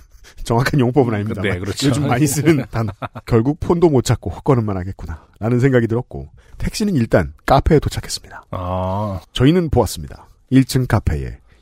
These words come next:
Speaker 1: 이 층이 코인 노래방인 건물을 말입니다. 다시 전화를 걸어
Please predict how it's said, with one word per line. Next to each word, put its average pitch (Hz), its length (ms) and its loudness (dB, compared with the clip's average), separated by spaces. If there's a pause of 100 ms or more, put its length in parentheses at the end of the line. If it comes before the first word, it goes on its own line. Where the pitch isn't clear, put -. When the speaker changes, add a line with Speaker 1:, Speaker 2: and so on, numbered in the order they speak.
Speaker 1:
이 127 120 0
층이 139 400 2
코인 170 300 0
노래방인 107 500 0
건물을 90 460 -4
말입니다. - 600 -16 (420)
다시 254 260 0
전화를 233 300 0
걸어 220 300 2